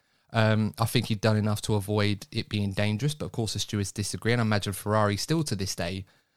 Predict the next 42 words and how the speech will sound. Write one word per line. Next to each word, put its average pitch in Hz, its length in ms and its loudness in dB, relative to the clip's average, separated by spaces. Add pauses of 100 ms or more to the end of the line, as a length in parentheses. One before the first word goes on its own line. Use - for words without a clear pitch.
(200)
um, 98 560 0 (300)
believe 110 360 0
that - 120 -10
Sebastian 98 480 -2
Vettel 95 260 -4
won 98 200 0
that 85 140 -2
race. 131 220 0 (300)
But 139 120 0
Ferrari, 156 440 4
of 123 100 -2
course, 123 240 0
in 127 60 2
the 113 80 2
subsequent - 500 -2
race, 107 340 0 (540)
uh, 113 220 6 (100)
did 123 240 2
a 110 60 -2
similar 143 400 4
appeal 113 260 0
to - 120 -6
what 104 160 -2
Red 110 200 0
Bull 160 160 0
were 113 100 4
doing 90 420 -2 (320)
to, 117 540 2
uh, 113 160 0
remove 117 300 4
the 117 80 0
time 110 300 2
penalty 110 340 0
that 98 140 -6
Seb - 260 -2
got. 135 300 0 (320)
But 139 100 -2
the 160 140 2
evidence 208 260 -2
that 151 60 -2
they 143 140 0
provided 135 720 0